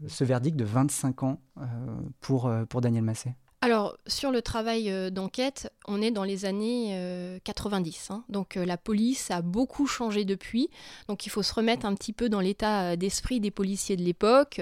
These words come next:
Speaker 2: Pas de téléphone portable, euh, l'A D N, euh, on n'en est pas encore là en France.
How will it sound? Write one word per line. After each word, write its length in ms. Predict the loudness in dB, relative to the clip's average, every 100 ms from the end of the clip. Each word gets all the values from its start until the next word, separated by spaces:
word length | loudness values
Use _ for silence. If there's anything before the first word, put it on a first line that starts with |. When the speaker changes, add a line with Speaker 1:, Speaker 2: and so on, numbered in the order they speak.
| -2
Speaker 2:
Pas 80 | -2
de 60 |
téléphone 420 | 0 -2 -2 -4
portable, 840 | -4 -6 -2 0 2 2 2 0 0
euh, 140 | -2 -4 -12 -18 -18 -10
l'A 260 | -2 0
D 140 | 4 4
N, 260 | 4 2
euh, 300 | 0 -4 -6 -8 -10 -12 -12 -8
on 40 |
n'en 160 | -4 -4
est 60 |
pas 120 | 0
encore 340 | -2 0 0 2
là 200 | 4 4
en 100 | 2
France. 460 | 0 4 4 2